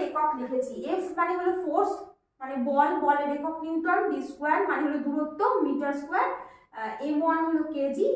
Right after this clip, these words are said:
এম টু হলো কেজি। তাহলে লিখবো কি? নিউটন মিটার স্কয়ার by দুটো কেজি, মানে কেজি স্কয়ার। তাহলে জি এর একক হলো নিউটন মিটার স্কয়ার per কেজি স্কয়ার। তোমরা যদি পরীক্ষার সময়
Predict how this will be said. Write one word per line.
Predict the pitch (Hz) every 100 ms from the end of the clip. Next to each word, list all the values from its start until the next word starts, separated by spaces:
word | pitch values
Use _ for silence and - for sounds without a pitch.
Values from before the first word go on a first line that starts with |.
| 240
এম | 233 226
টু | 240
হলো | 247 - -
কেজি। | - 185 - - _ _
তাহলে | 240 254 294 294
লিখবো | 277 - 302 320
কি? | 359 - - 269
নিউটন | 269 302 - 370 381 403
মিটার | 285 311 320 320
স্কয়ার | 349 349 381 302
by | 285 285 453 466 - - -
দুটো | 285 285 349 320
কেজি, | 277 277 277 - -
মানে | 254 - -
কেজি | 262 247 -
স্কয়ার। | - 240 202 - - _ _
তাহলে | 240 277 320 - - - - 214 202
জি | 294 330
এর | 370 359
একক | - 294 294
হলো | 302 330 403 277
নিউটন | 294 311 349 349
মিটার | 285 262 302 -
স্কয়ার | 330 339 - - - _ _ _
per | 285 285 233
কেজি | 208 214 233
স্কয়ার। | 220 - _ _ _ _ _ _ _
তোমরা | 320 339 381
যদি | 381 392 359
পরীক্ষার | 349 359 381
সময় | 381 392